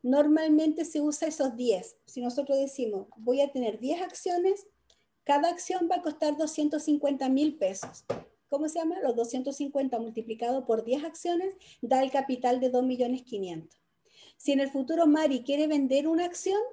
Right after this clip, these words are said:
a alguien, una de las diez, le dice, "Mínimo me tienes que pagar doscientos cincuenta mil pesos por una acción".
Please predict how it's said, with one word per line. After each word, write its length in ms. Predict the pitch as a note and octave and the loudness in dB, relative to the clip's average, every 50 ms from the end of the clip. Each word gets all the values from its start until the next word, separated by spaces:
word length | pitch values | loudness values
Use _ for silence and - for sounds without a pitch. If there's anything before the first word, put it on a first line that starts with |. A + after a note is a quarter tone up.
| - _ - | -10 _ 0
a 220 | B3+ A#3+ B3 C4 | 4 4 6 6
alguien, 460 | C#4+ D4+ C4 B3 C#4+ D4+ E4 G4 - - _ _ | 6 4 4 2 2 0 0 0 -4 -8 _ _
una 240 | - B3 B3+ B3+ C4+ | -2 0 0 2 2
de 140 | C#4 C#4+ D4 | 4 4 4
las 160 | D4 D4 C#4+ | 4 2 0
diez, 320 | C#4+ D4+ F4 G4 G#4 - - | 0 0 0 0 -2 -4 -2
le 160 | F#4+ C#4+ C4+ | 2 2 2
dice, 300 | B3+ C#4 C#4+ C#4+ E4 D4+ | 4 2 0 -2 0 2
"Mínimo 420 | C4+ C4 C#4 D4 D4+ D#4+ D#4+ F4 F4 | 4 4 6 8 8 8 6 4 4
me 140 | E4 E4 | 2 0
tienes 240 | - D4+ C#4+ D#4 D4+ | 0 -2 -2 -2 -2
que 100 | - D#4 | -4 -2
pagar 320 | - C#4 C4+ C#4 C#4 C#4 C#4+ | -2 0 0 0 0 0 0
doscientos 420 | D4 D4 - D4 C#4+ C#4 C#4 C4 | -2 -2 -2 -4 -4 -4 -4 -4
cincuenta 440 | - C#4 C4 - B3+ B3+ B3+ B3 B3+ | -4 -2 0 0 0 2 2 2 2
mil 180 | B3+ C#4+ D4 | 2 0 -2
pesos 300 | - D#4+ E4 D#4 F4 F4 - | -2 -2 -2 -2 -2 2 8
por 180 | C4+ B3+ B3 | 8 8 10
una 360 | C#4+ D4+ E4 E4 F4+ E4+ - C4 | 10 6 6 4 4 2 -2 -4
acción". 500 | B3+ - - - G#3 F3+ E3+ E3 - | -6 -8 -8 -8 -8 -6 -8 -8 -12